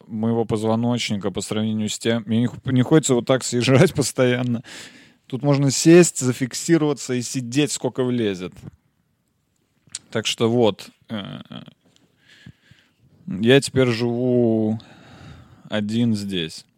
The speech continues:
В целом для вас как бы ничего не изменилось, просто будет другой фон подкаста.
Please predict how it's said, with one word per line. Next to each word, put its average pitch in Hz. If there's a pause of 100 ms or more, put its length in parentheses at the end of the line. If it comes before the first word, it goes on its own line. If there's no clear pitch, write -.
(1800)
В -
целом 143
для 120
вас 131
как 110
бы 113
ничего 120
не 123
изменилось, 123
просто 120
будет 120
другой 123
фон 120
подкаста. -